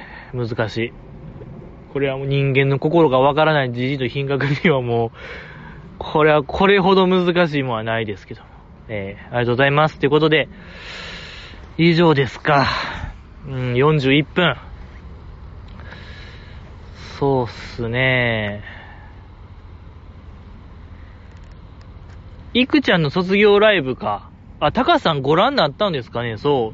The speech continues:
う。いくちゃん推しでございますけども。そこの感想がちょっと欲しかったなと思いますけども。僕はですね、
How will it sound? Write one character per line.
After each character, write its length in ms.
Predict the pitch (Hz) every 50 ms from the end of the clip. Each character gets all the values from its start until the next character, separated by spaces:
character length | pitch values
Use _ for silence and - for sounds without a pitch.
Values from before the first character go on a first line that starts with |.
| - -
う。 60 | 190
い 60 | 180
く 160 | 190 202 180
ち 120 | 165 - 190
ゃ 120 | 185 185
ん 80 | 185 180
推 140 | - 185 165
し 140 | - 175 170
で 100 | 175 156
ご 120 | 165 165
ざ 140 | 156 170 165
い 60 | 160
ま 140 | 151 160 160
す 80 | -
け 120 | - - 170
ど 120 | 131 123
も。 260 | 110 110 110 107 104 - - - - - - - - - - - - - - - - - - - - - - - - - - - - -
そ 180 | - - 214 208
こ 180 | - 277 302
の 120 | 247 180 151
感 260 | - - 185 185 175
想 160 | 160 - 170
が 100 | 170 180 175
ち 60 | 180
ょ 60 | 160
っ 40 | 147
と 60 | -
欲 120 | 160 165
し 80 | 156 -
か 120 | - 143
っ 40 | 127 -
た 140 | - - 143
な 160 | 143 143 131
と 80 | 127 123
思 160 | 127 131 127
い 60 | 123
ま 120 | 123 123
す 100 | 117 -
け 100 | - 123
ど 80 | 113 110
も。 260 | 107 107 104 104 101 95 - - - - - - - - - - - - - - - - - - - - - - - - - - - - - - - - - - - - - -
僕 720 | 135 135 143 139 - 160 165 165 160 160 160 165 160 160 165
は 180 | 170 170 170
で 100 | 156 147
す 220 | 131 - - 135 131
ね、 520 | 131 131 131 127 127 127 123 123 123 123